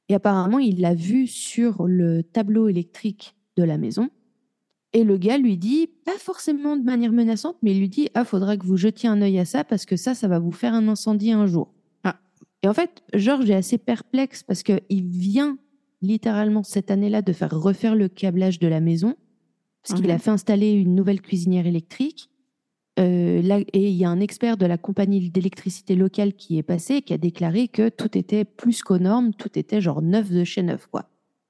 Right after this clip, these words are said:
Speaker 1: Il y a aussi, semble-t-il, les fils aînés de Georges qui ont remarqué cette année-là une voiture garée le long de la route principale qui traverse la ville,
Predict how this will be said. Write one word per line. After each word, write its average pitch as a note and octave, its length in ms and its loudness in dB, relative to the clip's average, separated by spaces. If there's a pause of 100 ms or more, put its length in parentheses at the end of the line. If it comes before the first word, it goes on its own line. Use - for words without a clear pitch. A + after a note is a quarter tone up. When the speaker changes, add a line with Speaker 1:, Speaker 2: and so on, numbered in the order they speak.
(120)
Speaker 1:
Il G3+ 140 0
y C4 60 6
a C4+ 60 4
aussi, D4 340 -2
semble-t-il, B3 680 0
les F3 100 2
fils - 400 -2
aînés B3 440 2 (120)
de E3 280 4
Georges G#3+ 460 -2
qui - 160 -2
ont E3+ 100 4
remarqué B3 640 0
cette G3+ 300 -2
année-là E3+ 420 0 (240)
une G3 180 4
voiture A3+ 460 0 (120)
garée G#3 280 2
le G3+ 160 4
long G#3+ 180 2
de B3+ 100 2
la G3 100 2
route G#3 220 -2
principale G#3 640 -4
qui E3+ 440 -4
traverse F#3+ 440 -4
la F3 160 2
ville, G3 380 0